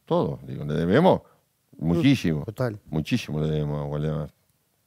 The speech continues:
Speaker 2: ¿Qué pasa cuando se apagan las luces después del fútbol, después de esto, de ser campeón,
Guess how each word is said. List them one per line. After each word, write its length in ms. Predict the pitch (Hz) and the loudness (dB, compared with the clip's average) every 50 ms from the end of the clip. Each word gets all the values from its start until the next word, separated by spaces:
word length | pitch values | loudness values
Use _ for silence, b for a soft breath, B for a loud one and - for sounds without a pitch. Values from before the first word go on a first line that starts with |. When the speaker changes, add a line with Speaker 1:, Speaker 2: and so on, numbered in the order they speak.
| _ _ _ _ _ | _ _ _ _ _
Speaker 2:
¿Qué 80 | - - | -10 -2
pasa 340 | - 202 185 - - 156 | 0 0 0 2 0 0
cuando 460 | 135 127 127 123 123 120 113 110 117 123 - | 0 0 0 0 0 0 -2 -4 -6 -10 -8
se 100 | - 123 | -4 -4
apagan 380 | 120 110 - 147 147 135 131 | -4 0 2 2 2 2 2
las 100 | 127 117 | 0 0
luces 320 | 113 120 127 120 104 117 117 | 0 -2 -4 -4 -2 -2 -2
después 280 | 117 104 107 123 117 | -2 -2 -2 -4 -2
del 100 | 120 113 | -2 -4
fútbol, 340 | 104 - 120 120 117 117 113 | -4 -6 -6 -4 -4 -2 -2
después 340 | 113 117 98 - 127 131 127 | -2 -4 -2 -2 -2 -2 0
de 100 | 127 139 | 0 0
esto, 260 | 127 - - - 123 | 0 -2 -6 -8 -6
de 160 | 120 113 107 | -6 -6 -6
ser 200 | - - 131 123 | -4 -4 -4 -2
campeón, 600 | - 127 117 113 95 - 127 135 135 131 117 117 | -2 -2 -4 -4 -2 -2 0 0 0 0 -2 -4